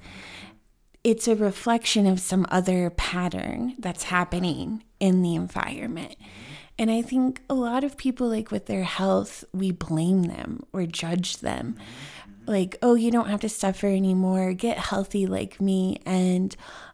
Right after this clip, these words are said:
a lot of people in my family have diabetes. And it's common for poor people to have diabetes. Like, my family was grew, like, I grew up poor. And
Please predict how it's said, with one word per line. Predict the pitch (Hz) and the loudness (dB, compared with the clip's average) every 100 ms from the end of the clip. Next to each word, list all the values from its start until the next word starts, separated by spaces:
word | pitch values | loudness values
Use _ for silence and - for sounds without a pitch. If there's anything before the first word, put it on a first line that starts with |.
| - | 2
a | 196 | 4
lot | 196 220 | 4 2
of | 240 | 0
people | 214 196 185 | -2 0 2
in | 175 | 0
my | 170 175 | -2 -6
family | - 214 220 226 233 | -2 2 4 4 2
have | 214 196 - | 0 -2 -2
diabetes. | 196 185 185 196 185 202 220 240 - - - - - - 247 | -2 -2 -6 -8 -8 -6 -6 -6 -8 -10 -12 -18 -20 -2 4
And | 233 220 208 | 6 6 4
it's | 220 - | 0 -2
common | - 262 226 196 | 4 8 8 8
for | 190 196 185 | 4 0 0
poor | - 196 180 | 0 2 2
people | - 180 - - 208 226 | 0 -6 -2 -2 0 0
to | 220 | -2
have | 165 - 180 | -2 -4 -4
diabetes. | - - - - - | -6 -6 -8 -10 -8
Like, | - 175 | -4 2
my | 185 180 | 4 2
family | - 185 170 160 | 2 0 2 0
was | 165 165 - - 185 | -2 -6 -10 -16 -10
grew, | - 87 - - | -4 -4 -4 -8
like, | 90 87 | -6 -4
I | |
grew | 85 82 78 | -4 -2 -2
up | - | -2
poor. | - 98 95 - - - - - - | -6 -6 -6 -10 -16 -16 -16 -18 -2
And | 214 196 190 185 190 | 2 4 4 0 -2